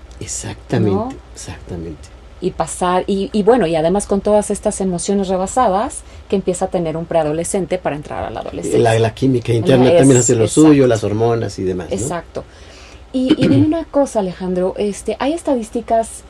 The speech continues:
Speaker 2: es, es más común que suceda entre hombres o mujeres? ¿Qué, qué tiene
Speaker 1: <clears throat>
Speaker 2: más nivel?
Speaker 1: Aquí lo que hemos encontrado es que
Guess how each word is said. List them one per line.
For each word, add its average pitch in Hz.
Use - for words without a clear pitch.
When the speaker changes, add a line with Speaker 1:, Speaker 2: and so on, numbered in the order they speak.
Speaker 2:
es, 233
es 220
más 240
común 220
que 202
suceda 196
entre 170
hombres 269
o 185
mujeres? 165
¿Qué, 202
qué 226
tiene 208
Speaker 1:
<clears throat> 180
Speaker 2:
más 127
nivel? 170
Speaker 1:
Aquí 135
lo 170
que 151
hemos 139
encontrado 113
es 113
que 117